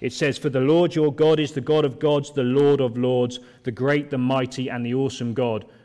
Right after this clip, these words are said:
who does not show partiality nor take a bribe." It speaks of God as the Almighty. It, ascribing this title to Jesus Christ is no small thing, except if it's true, which it is.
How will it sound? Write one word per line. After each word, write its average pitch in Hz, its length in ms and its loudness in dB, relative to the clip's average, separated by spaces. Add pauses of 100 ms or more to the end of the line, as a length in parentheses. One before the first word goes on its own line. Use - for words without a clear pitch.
who 127 100 -4
does 113 200 -8
not 139 220 -4
show 120 200 -6
partiality 110 760 -4
nor 110 180 -6
take 104 260 -8
a 98 60 -10
bribe." 90 380 -8 (540)
It - 100 -14
speaks - 420 -4
of 113 100 -8
God 127 240 2
as 117 220 -6
the 113 120 -8
Almighty. 110 640 -6
It, 113 340 -12
ascribing 160 680 0
this 147 200 -2
title 139 440 -2
to 107 160 -12
Jesus 120 300 -6
Christ 113 340 -4
is 110 120 -10
no 123 160 -2
small 123 300 -6
thing, 101 360 -8 (540)
except 117 280 -4
if 104 80 -10
it's 104 120 -12
true, 117 260 -4
which 104 180 -10
it 107 80 -10
is. 104 280 -4